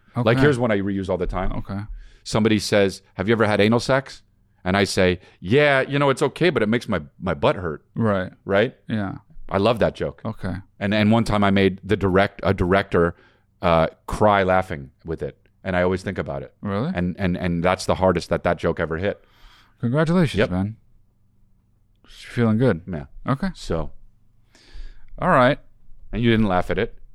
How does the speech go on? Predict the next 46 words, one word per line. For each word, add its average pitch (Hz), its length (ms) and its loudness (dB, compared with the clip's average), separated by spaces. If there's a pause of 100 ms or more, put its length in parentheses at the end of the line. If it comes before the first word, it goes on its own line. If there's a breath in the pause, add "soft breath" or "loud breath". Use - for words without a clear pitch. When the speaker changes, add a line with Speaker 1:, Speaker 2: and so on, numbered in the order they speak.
(200)
Speaker 1:
And 90 120 -2
I 90 80 2
still 110 200 0
know 92 120 2
it's - 120 -4
funny. 73 260 -8 (480)
And 160 120 2
Speaker 2:
<laughs> 185 80 6
I - 40 6
Speaker 1:
believe 120 120 4
Speaker 2:
didn't 139 140 4
Speaker 1:
in 139 80 4
it. - 20 4
Speaker 2:
laugh 131 220 2
at 110 60 2
it, 101 140 2
yeah, 104 260 2
Speaker 1:
Right. 90 100 -10
And - 120 0
if - 60 -2
Speaker 2:
yeah, 120 40 2
Speaker 1:
I 117 40 2
Speaker 2:
yeah. 101 60 -2
Speaker 1:
said 139 140 2
it 147 60 4
at 135 100 2
the 107 80 0
hospital, 117 300 2
I 98 40 6
bet 104 200 0
those 92 160 0
fucking 87 320 -4
Germans 82 320 -4
would 71 180 -6 (120)
die 90 300 2
at 69 140 -4
that. 78 140 -2
Speaker 2:
Right, 98 300 2
Speaker 1:
Like, - 60 -6
Speaker 2:
yeah. 76 320 -8
Speaker 1:
"Ah, 320 600 2 (100)
<laughs> - 120 -20
because 220 360 4
he's 233 200 2
doing 226 280 2
the, 196 160 2